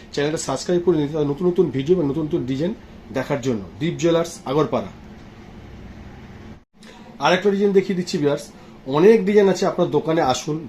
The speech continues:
ভিজিট করুন, দ্বীপ জুয়েলার্স, আগরপাড়া। এটার ওজন আছে জিরো পয়েন্ট সিক্স সিক্স জিরো এমজি,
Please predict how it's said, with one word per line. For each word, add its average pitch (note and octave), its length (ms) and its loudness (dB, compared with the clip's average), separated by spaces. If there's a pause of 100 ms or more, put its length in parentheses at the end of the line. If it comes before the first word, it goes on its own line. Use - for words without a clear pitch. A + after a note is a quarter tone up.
ভিজিট D#3 280 -6
করুন, D#3+ 380 -2
দ্বীপ C#3 140 -4 (100)
জুয়েলার্স, D3+ 360 2
আগরপাড়া। B2+ 440 0 (1040)
এটার F3 200 4
ওজন F#3+ 200 8
আছে G3 200 4
জিরো F3+ 420 6
পয়েন্ট F#3+ 320 6
সিক্স - 340 -6
সিক্স F3+ 260 -2
জিরো F#3+ 200 6
এমজি, C#3+ 400 0